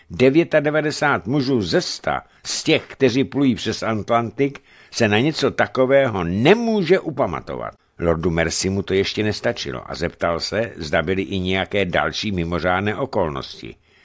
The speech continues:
A Lightoller pokračoval. Ledová hora, do které jsme narazili, se musela, podle mého názoru, krátce předtím převrátit. Co bylo předtím pod vodou, bylo nyní nad hladinou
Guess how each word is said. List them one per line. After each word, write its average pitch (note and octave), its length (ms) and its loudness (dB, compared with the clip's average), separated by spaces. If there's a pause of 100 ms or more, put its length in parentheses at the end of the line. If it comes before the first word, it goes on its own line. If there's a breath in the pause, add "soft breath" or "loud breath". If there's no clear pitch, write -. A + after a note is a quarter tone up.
(160 soft breath)
A B1+ 240 -4
Lightoller A#2+ 640 -2 (120)
pokračoval. - 760 -6 (200 soft breath)
Ledová D3 480 6
hora, D2+ 540 2
do D2+ 140 -6
které F#2+ 280 -2
jsme F#2+ 180 -4
narazili, F2+ 460 0
se C#3 180 0
musela, E2+ 600 2
podle E2 320 -4
mého D#2+ 240 -2
názoru, D#2+ 600 0 (500 soft breath)
krátce A2 680 4
předtím B2+ 880 0
převrátit. D2+ 760 0 (180)
Co A#2 180 4
bylo E3 280 6
předtím A2+ 580 -2
pod E3 240 2
vodou, C#2 580 -2
bylo A#2 220 2
nyní C3 280 2
nad A#2+ 200 0
hladinou D2+ 800 -2